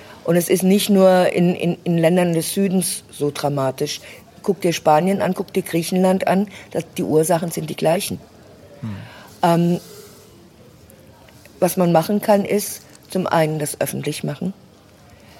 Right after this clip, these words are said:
Speaker 1: Das T T I P, das jetzt abgeschlossen wird, wird das nochmal weiter verschärfen. Ähm, auch das ceta mit Kanada auch. Das sind alles diese, diese Abkommen, die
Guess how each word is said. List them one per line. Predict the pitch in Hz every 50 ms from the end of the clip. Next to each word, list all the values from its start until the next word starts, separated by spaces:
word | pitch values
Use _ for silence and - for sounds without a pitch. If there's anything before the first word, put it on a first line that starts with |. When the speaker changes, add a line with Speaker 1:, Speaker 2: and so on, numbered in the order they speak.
| - - - - - - - - - - - -
Speaker 1:
Das | - 180 175 -
T | - 214 202
T | - 202 196 -
I | -
P, | - - 196 208 208 214
das | 220 220 220
jetzt | - 208 202 -
abgeschlossen | - 214 - - - 202 - 202 190 208 - 220 208 202
wird, | 208 220 - -
wird | 180 170
das | 175 -
nochmal | 208 190 190 180 170
weiter | 151 143 143 - 165
verschärfen. | - - - - - 139 123 120 - - 156 220 - _ - - - - _ - _ _ _ - - - - - - - - - - - - - - -
Ähm, | - 170 165 165 175 175 175 175 175 175 175 175 175 160 151 156 - - - - - -
auch | - 160 -
das | - 165 - -
ceta | - 175 160 165 - 196 214 233 226 -
mit | - 165 - -
Kanada | - 190 185 185 180 196 185 - -
auch. | 143 147 175 226 - - - - - _ - - - _ _ - - - - - - - - _ - - - - - - - - -
Das | 202 180
sind | 180 214 208 - -
alles | 190 196 214 196 -
diese, | - 208 190 170 190 185 175 175
diese | 170 - 196 180 165 190 -
Abkommen, | 165 160 - - - - 208 190 180 180 175 180 185 180 170
die | - 170 175 175 170 170 170 175 170 170 175 175 180 180 170